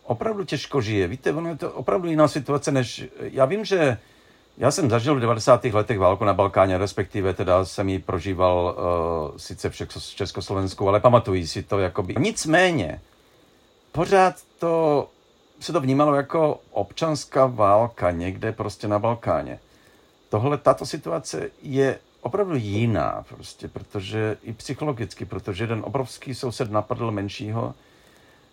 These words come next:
a zároveň vyhrožuje i nám všem. No tak, eh, bude se s tím, jednou budete muset stát te-, tomuto dilematu tváří v tvář, prostě co s tím. A já opravdu si myslím, že pokud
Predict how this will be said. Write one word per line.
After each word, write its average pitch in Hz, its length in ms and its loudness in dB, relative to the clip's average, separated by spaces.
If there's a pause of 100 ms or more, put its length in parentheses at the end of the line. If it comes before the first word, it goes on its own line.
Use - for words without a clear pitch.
(240)
a 113 80 0
zároveň 123 440 6
vyhrožuje 117 500 2
i 117 80 0
nám 113 420 0 (140)
všem. 85 420 -2 (840)
No 104 120 -4
tak, - 340 -4
eh, 117 480 2 (1700)
bude 98 180 0
se 127 140 -4
s - 120 -10
tím, 120 300 0
jednou 110 300 2
budete 123 340 0
muset 127 320 -2 (320)
stát 107 440 4
te-, 123 160 0 (440)
tomuto 117 400 -2
dilematu 113 460 -2
tváří 120 340 2
v - 80 -16
tvář, - 360 -2
prostě - 440 -10
co 95 180 -2
s - 120 -8
tím. 53 320 -12 (840)
A 117 80 2
já 123 140 10
opravdu 180 300 0
si - 120 -6
myslím, 123 240 -4
že 104 80 -2
pokud 110 280 -4